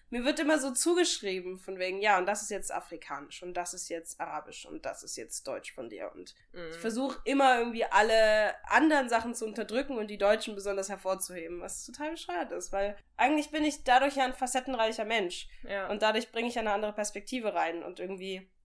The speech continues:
Speaker 1: eine andere Energie. <laughs>
Speaker 2: Mhm.
Speaker 1: Was ja Leute auch immer ganz lustig finden, weil ich immer so übernett zu allem bin.
Speaker 2: <laughs>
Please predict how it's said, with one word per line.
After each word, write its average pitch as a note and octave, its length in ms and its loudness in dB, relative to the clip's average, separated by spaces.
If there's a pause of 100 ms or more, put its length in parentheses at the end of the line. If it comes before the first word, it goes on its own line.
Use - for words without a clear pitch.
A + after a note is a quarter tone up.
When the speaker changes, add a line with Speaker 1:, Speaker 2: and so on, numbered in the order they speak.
(100)
Speaker 1:
eine E3+ 120 -2
andere G3 240 0
Energie. F#3 540 -4 (180)
<laughs> F4 220 -4 (140)
Speaker 2:
Mhm. F3 300 -10
Speaker 1:
Was G#3 100 0
ja B3 80 2
Leute A#3 260 4
auch G#3+ 60 6
immer A#3 180 0
ganz G3+ 200 0
lustig A#3+ 300 -4
finden, G3 380 -6
weil F#3 120 -2
ich G3 80 -10
immer G3 160 -4
so F#3+ 100 -8
übernett F3+ 480 -4
zu F#3+ 100 -6
allem F3 280 -4
bin. F#3+ 180 -4
Speaker 2:
<laughs> A#3 240 6